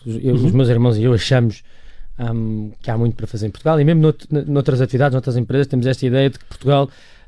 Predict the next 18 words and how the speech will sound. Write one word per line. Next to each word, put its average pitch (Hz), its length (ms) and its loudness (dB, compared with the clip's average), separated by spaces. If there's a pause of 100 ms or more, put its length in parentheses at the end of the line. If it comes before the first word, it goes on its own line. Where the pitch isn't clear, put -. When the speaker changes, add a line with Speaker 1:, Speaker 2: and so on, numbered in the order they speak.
Speaker 1:
e 135 120 -6
a - 20 0
Portugalidade, 139 800 0 (460)
hum, 139 760 -4
é, 151 380 -2
é, 156 200 0
é 156 300 -4
o 135 60 2
futuro, 226 380 0
é 147 40 4
o 131 40 0
caminho 151 400 4
a - 20 2
percorrer. 170 420 -2
Isto 123 180 -4
parece 135 240 -2
que - 100 -20
também 143 340 2